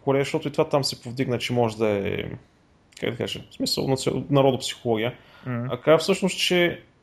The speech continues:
Speaker 1: ч-, човек, а, е много трудно да си намери другаде работа. Това си го спомням, че е много трудно.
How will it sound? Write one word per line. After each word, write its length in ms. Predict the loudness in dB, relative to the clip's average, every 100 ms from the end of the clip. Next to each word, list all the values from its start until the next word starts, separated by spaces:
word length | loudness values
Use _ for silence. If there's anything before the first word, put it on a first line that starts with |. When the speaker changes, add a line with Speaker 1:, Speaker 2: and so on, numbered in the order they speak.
| -18 -18 _ -16 -10
Speaker 1:
ч-, 180 | -10 -10 -14
човек, 300 | 0 4 4 2 -8 -20 -20 _ 2
а, 160 | 4 2 -2 _ _ _ _ _ 0
е 60 |
много 320 | 4 6 4
трудно 300 | 2 2 4
да 100 | 4
си 140 | 2 0
намери 300 | 2 4 2
другаде 320 | 0 -2 -2
работа. 380 | -4 -6 -12 -4
Това 140 | 2 2
си 140 | 2
го 40 |
спомням, 240 | -4 -4 -4
че 140 | 0
е 40 | 2
много 240 | 4 2
трудно. 320 | 0 -2 -4